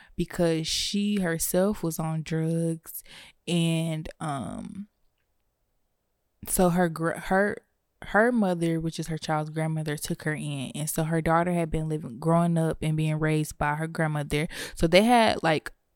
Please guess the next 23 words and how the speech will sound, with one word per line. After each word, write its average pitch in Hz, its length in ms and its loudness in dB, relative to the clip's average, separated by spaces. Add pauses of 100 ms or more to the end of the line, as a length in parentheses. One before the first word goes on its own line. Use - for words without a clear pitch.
a 165 120 2
bad 160 400 2
relationship, 165 800 2
and 156 160 -2
they 156 100 0
were 156 140 -2
working 165 480 -2
through 180 280 6
it. 180 180 4 (920)
And 180 200 0
so 180 360 6
one 175 300 4
of, 208 460 4 (520)
um, 170 840 2 (720)
her 180 240 2
daughter's 170 360 4
friends, 165 880 -2
which 165 380 2
is 156 200 -2
also 160 880 2 (640)
the 160 280 0
son 170 420 2
of 156 380 0